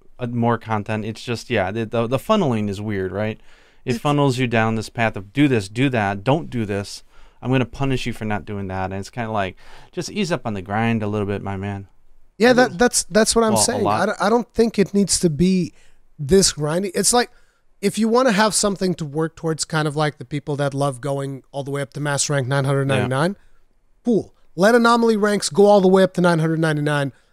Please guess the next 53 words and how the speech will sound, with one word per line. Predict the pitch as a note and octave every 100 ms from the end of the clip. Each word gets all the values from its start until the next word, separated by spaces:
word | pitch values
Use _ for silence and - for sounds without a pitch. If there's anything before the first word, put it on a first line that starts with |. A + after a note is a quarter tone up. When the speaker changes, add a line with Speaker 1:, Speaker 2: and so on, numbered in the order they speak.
| _
Speaker 2:
for | C#3+
people | D#3+ C#3+ C#3+
that |
wanna | C#3 C3+ B2+
go | B2
do |
Speaker 1:
Yeah. | C3+ F3
Speaker 2:
that. | D3 C#3 - - - - - - -
But, | E3+
like, | E3+ D#3+ D3+ - - _ _ _ _ _
I | -
wanna | E3+ A3 G#3
do | F3+
the | F#3+
special | F3+ - G3 -
investigations, | F3+ E3 E3 - D#3 F3+ F#3+ D#3 D3 C3
but | D#3+
I | E3
don't | F3+ F#3+
wanna | F3+
grind | D3 C3+ C#3+ E3 E3 D#3+
for, | - D#3
like, | D3 C#3+ C3+ _ C3+
the | A#2 D3
one | D3+ D3+
hundred | C#3 C#3+ C3+
hours | C#3 C3 A2+
that | B2+
I'm | B2
gonna | C3
have | C3 B2+
to |
grind | A#2 B2+ A#2+ A2 _ _ _ _ _ _
to | D#3
get | D#3+ -
to |
three | C#3+ C#3 B2+
hundred. | A2+ A#2 F2+ - _ _ _ _ _ _ _ _ -
Speaker 1:
Do |
you | D3+
think | G#3 G3
people | C#3+ D3
would | C3
be | A#2
pissed | A2+ A#2 - G2+
off | F#2 G2 -
if | G#2+ -
in | G#2
the | F#2+
June | - G2+
update | G2+ - G#2+ G#2+
they | G#2 F#2+
just | G2 G#2+ -